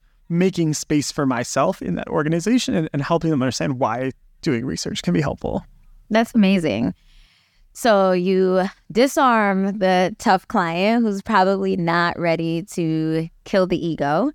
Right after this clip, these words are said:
Speaker 2: You go to the population most served by the research, right? So humility to the process.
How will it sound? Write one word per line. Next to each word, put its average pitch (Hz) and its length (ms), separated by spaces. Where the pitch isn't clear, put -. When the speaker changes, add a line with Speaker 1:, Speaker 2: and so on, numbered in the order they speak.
Speaker 2:
You 190 300
go 196 280
to - 140
the 202 80
population 170 800
most 226 280
served 160 540
by 160 280
the 160 160
research, - 1000
right? 180 600
So - 220
humility 165 560
to - 140
the 147 120
process. 226 580